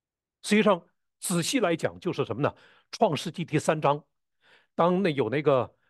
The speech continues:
活物被耶和华用，用他的皮子给那个，啊，那个，呃，那个，那个亚当和夏娃遮羞，就已经有牺牲开始了。那么这个牺牲，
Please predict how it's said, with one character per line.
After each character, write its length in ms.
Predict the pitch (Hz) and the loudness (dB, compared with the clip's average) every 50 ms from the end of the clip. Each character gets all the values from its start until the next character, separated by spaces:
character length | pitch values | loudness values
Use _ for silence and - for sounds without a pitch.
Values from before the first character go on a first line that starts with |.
| _ _ | _ _
活 280 | - 196 _ 143 139 170 | -20 -10 _ 2 2 2
物 360 | 226 233 226 160 104 - _ _ _ _ _ _ _ _ _ | 4 2 2 0 0 -4 _ _ _ _ _ _ _ _ _
被 100 | - 202 175 | -2 -2 -2
耶 160 | 127 170 214 | 0 -2 -2
和 120 | - 180 | -2 -2
华 200 | 131 117 123 127 | -2 -2 -2 -2
用， 260 | 185 180 190 156 135 _ | 0 -4 -4 -4 -4 _
用 180 | - 202 202 156 | -4 -2 -2 -2
他 140 | - - 202 | -2 -2 -4
的 80 | 190 180 | -4 -4
皮 360 | - - - - 120 147 247 | -4 -8 -10 -6 -2 -2 0
子 200 | 247 233 151 - _ _ _ _ _ _ _ _ _ _ | 0 -2 -6 -6 _ _ _ _ _ _ _ _ _ _
给 200 | _ - 127 110 | _ 0 0 0
那 140 | 104 120 156 | -2 -6 -4
个， 260 | 143 131 120 107 90 _ _ _ _ _ _ | -2 -2 -2 -2 -4 _ _ _ _ _ _
啊， 240 | - 127 107 95 92 95 - | -4 -2 -2 -2 -4 -8 -6
那 140 | - 135 120 | -4 -4 -2
个， 300 | - 117 101 90 85 _ _ _ _ _ _ | 0 -2 -4 -4 -8 _ _ _ _ _ _
呃， 300 | - 139 104 98 98 101 120 | -6 -4 -4 -2 -4 -4 -4
那 80 | 135 113 | -4 -2
个， 140 | 120 113 107 | -2 -2 -2
那 100 | 117 117 | -2 -4
个 120 | 104 101 98 | -6 -2 0
亚 160 | - 185 120 | 0 0 2
当 240 | - 151 170 170 - _ _ _ _ _ _ | 2 0 0 0 -10 _ _ _ _ _ _
和 160 | - - 143 | -4 -4 0
夏 160 | - - 135 | 0 0 2
娃 220 | 123 147 156 156 - _ _ _ _ _ _ _ _ _ _ _ | 2 0 0 0 -4 _ _ _ _ _ _ _ _ _ _ _
遮 280 | _ - 220 214 226 220 | _ 2 6 6 6 6
羞， 460 | - - - - 262 285 302 294 - _ _ _ _ _ _ _ _ _ _ _ _ _ _ _ | 4 0 0 2 4 4 4 2 -2 _ _ _ _ _ _ _ _ _ _ _ _ _ _ _
就 200 | - 196 156 120 | 0 0 0 0
已 80 | 101 | -2
经 160 | - 175 147 | -4 -4 -4
有 120 | 113 95 87 | -4 -6 -8
牺 380 | - - - - - 147 135 | -8 -8 -8 -8 -8 -8 -8
牲 220 | - - 175 123 120 | -4 -4 -4 -4 -4
开 180 | - - - | -8 -8 -10
始 160 | 117 - - 160 | -10 -10 -12 -16
了。 60 | _ _ _ _ _ _ _ _ _ _ _ _ _ _ _ _ _ _ _ _ _ _ | _ _ _ _ _ _ _ _ _ _ _ _ _ _ _ _ _ _ _ _ _ _
那 80 | - 175 | -2 -2
么 80 | 156 - | -2 0
这 120 | - 226 | -4 -2
个 80 | 156 131 | -2 0
牺 220 | - - 196 160 | 0 0 0 2
牲， 240 | - 196 175 175 | 2 2 0 0